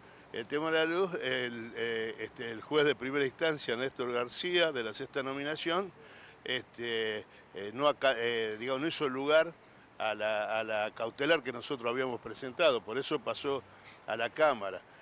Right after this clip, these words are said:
Lo que se ha logrado con respecto a la luz es de la promesa del gobernador, que es el responsable de las tarifas, de no cortarle a nadie el suministro.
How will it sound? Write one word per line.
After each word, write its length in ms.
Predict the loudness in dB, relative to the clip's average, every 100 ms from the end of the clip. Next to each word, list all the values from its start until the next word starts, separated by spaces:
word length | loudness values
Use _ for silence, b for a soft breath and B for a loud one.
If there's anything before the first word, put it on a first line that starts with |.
| -14
Lo 220 | -8 -8 -6
que 240 | -6 -4
se 160 | 0 2
ha 60 |
logrado 540 | 4 4 6 6 4 0
con 160 | -6
respecto 440 | -6 -4 -4 -4 -2
a 40 |
la 100 | 0
luz 420 | 0 -2 -2 -6 -2
es 240 | -2 -2
de 100 | -4
la 140 | -4
promesa 560 | -4 -4 -2 -2 0 -2
del 160 | -4 -4
gobernador, 600 | -4 -2 0 2 2 -2 -8
que 60 |
es 140 | -10 -8
el 80 | -8
responsable 680 | -10 -10 -4 2 4 4
de 40 | -2
las 140 | -4
tarifas, 560 | -2 -2 -2 -2 -4 -6 B B B -6
de 120 | -2
no 160 | 0 0
cortarle 680 | -2 -4 0 4 6 6 2
a 40 |
nadie 320 | 2 0 0
el 80 | -2
suministro. 760 | -4 -6 -2 -2 -2 -6 -14